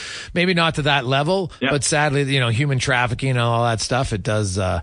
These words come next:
Speaker 1: it does happen. So that one, uh, hmm.
Speaker 2: Yeah, anyone who's ever traveled, like, especially you traveled as a young guy and you're just out to have a good time, you and your buddies. And, you know, now that I'm a,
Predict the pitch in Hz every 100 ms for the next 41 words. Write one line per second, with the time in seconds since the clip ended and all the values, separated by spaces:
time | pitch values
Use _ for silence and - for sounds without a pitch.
0 | - - _ 107 107 98 95 92 78 73
1 | - 85 80 - _ - 92 90 95 92
2 | 92 87 - - 359 220 147 156 185 247
3 | 247 196 175 185 170 131 123 147 160 131
4 | 98 90 - _ 131 123 120 156 - 151
5 | 135 131 120 143 131 127 120 120 117 107
6 | 98 113 117 120 120 104 98 98 101 127
7 | 117 120 113 110 110 110 107 104 95 -
8 | 139 127 127 120 107 110 104 98 92 127
9 | 123 123 107 104 120 151 127 127 - -
10 | - 135 170 175 147 147 _ - 143 139